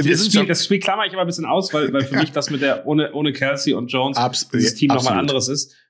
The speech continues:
Speaker 2: Ähm, von daher, also für mich, aber, aber das sind drei Spiele, wo wir auf Volllast fahren, wo alle da sind, wo wir, wo wir, wo wir stark sind, wo wir es nicht hinkriegen,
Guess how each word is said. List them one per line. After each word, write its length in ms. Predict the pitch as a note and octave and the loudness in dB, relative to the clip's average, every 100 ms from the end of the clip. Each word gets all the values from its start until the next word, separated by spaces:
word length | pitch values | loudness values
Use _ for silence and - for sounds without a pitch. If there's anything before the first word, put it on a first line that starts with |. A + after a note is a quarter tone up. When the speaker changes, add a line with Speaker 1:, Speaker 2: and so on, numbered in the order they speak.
| _ | _
Speaker 2:
Ähm, 280 | C3+ C3 C3 | -2 -2 -4
von 80 | C3+ | -2
daher, 300 | C#3 - G#2 | -2 -2 -4
also 140 | C3 | -6
für 100 | B2+ | -2
mich, 180 | D3 D3+ | -4 -2
aber, 220 | B2 B2 | 0 0
aber 140 | A#2+ A#2 | -2 -6
das 240 | A2+ C3 | -6 -8
sind 120 | C3 | -4
drei 180 | E3 E3+ | -2 -2
Spiele, 340 | E3+ E3 D#3 | 0 2 2
wo 100 | C3+ | 2
wir 120 | B2+ F#2+ | 2 0
auf 120 | - | 0
Volllast 460 | D#3 D#3+ D3+ - | 0 0 -2 -4
fahren, 300 | - C3 C3+ | 0 0 0
wo 80 | B2 | -2
alle 200 | C#3 D3+ | 0 0
da 220 | C#3+ C3 | 2 0
sind, 200 | C#3 C#3 | -2 -4
wo 120 | C3 A#2 | -4 -2
wir, 220 | A2+ A2+ - _ _ | -2 -6 -16 _ _
wo 120 | A#2 | 0
wir, 320 | A#2 A2 - - | 4 4 0 -6
wo 60 | |
wir 80 | A2+ | -4
stark 400 | G#2+ - C3+ E3 | -2 0 0 0
sind, 220 | E3 D3+ | -6 -2
wo 100 | B2 | -2
wir 60 | A#2+ | -2
es 200 | - - _ | -6 -12 _
nicht 360 | - D#3+ A#2+ - | 0 2 2 -2
hinkriegen, 680 | G3 G#3+ - B2 F#2+ F2 | -2 -2 0 0 -2 -10